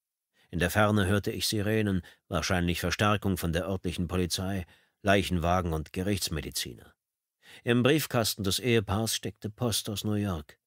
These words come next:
Die Namen stimmten mit denen aus dem Telefonbuch überein. „Sie sind es“,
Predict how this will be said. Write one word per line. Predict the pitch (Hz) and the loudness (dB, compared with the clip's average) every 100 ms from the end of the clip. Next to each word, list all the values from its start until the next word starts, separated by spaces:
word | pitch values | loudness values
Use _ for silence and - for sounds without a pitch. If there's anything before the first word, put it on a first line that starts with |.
| _ _ _ _ _ - | _ _ _ _ _ -4
Die | |
Namen | 92 92 95 95 | 2 2 2 2
stimmten | 92 - 87 90 | 0 -2 -2 -2
mit | 87 82 | -2 2
denen | 90 85 92 | 4 4 0
aus | - | 0
dem | 87 | -2
Telefonbuch | - 87 80 95 87 80 92 - | 0 -2 0 0 0 0 -4 -6
überein. | 87 95 - 82 69 - _ _ _ _ _ _ _ _ _ _ _ _ _ - | -10 -10 -10 -12 -12 -16 _ _ _ _ _ _ _ _ _ _ _ _ _ -2
„Sie | 113 117 | 2 4
sind | 123 110 | 4 4
es“, | 98 - | 2 0